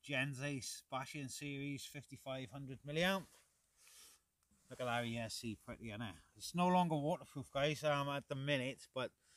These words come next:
we are getting a fair bit of water in there. One of these tyres is playing up, so that'll probably be off by the end of the day, but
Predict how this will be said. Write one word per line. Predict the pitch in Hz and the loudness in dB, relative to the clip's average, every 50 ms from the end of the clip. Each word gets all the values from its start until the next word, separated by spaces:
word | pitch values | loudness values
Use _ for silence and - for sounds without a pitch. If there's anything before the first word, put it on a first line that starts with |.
| - _ _ _ _ - | -20 _ _ _ _ -2
we | 131 | 0
are | 131 131 123 | 0 2 2
getting | - 123 123 120 | 2 2 2 2
a | 113 | 0
fair | - - 123 120 107 | 0 2 2 2 2
bit | 123 - - | 0 -4 -2
of | 104 | -2
water | 107 110 107 76 76 101 | -2 0 0 -2 -4 -6
in | 107 98 98 | -8 -8 -8
there. | 104 110 113 - _ _ - - - - - - - - | -8 -10 -10 -12 _ _ -20 -16 -14 -14 -14 -14 -6 2
One | - 147 156 | 8 8 10
of | 160 151 | 12 12
these | 143 143 127 - | 12 12 10 8
tyres | - 151 139 143 135 127 110 | 8 10 12 12 12 10 8
is | 113 107 | 4 0
playing | - - 110 107 107 104 107 | 0 0 2 4 4 4 4
up, | 117 123 - - | 2 2 0 0
so | - 135 | 4 8
that'll | 131 123 123 - | 8 8 8 8
probably | - 131 120 113 101 110 107 101 | 6 4 4 4 4 2 0 0
be | 87 107 113 | 0 0 2
off | 110 120 113 - - - | 4 2 2 2 0 -2
by | 113 107 107 | 0 0 2
the | 104 107 | 2 0
end | 107 107 107 107 | 0 -2 -4 -6
of | 107 95 | -6 -6
the | 101 104 | -8 -8
day, | - 110 117 127 131 98 | -6 -4 -2 -2 -2 -2
but | 120 123 101 | -2 -4 -6